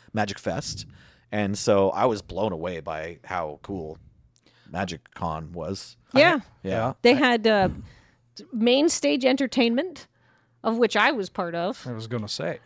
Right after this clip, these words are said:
Speaker 2: Uh, there's, 'cause they have game nights live doing some really
Speaker 1: Oh, right.
Speaker 2: cool stuff.
Speaker 1: You, uh, you played a game nights, and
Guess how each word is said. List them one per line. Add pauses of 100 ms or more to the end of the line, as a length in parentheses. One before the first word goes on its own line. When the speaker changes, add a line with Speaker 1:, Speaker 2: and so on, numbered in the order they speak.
(140)
Speaker 2:
Uh,
there's,
'cause
they
have
game
nights
live
doing
some
really
Speaker 1:
Oh,
right.
Speaker 2:
cool
stuff.
Speaker 1:
You,
uh,
you
played
a
game
nights,
and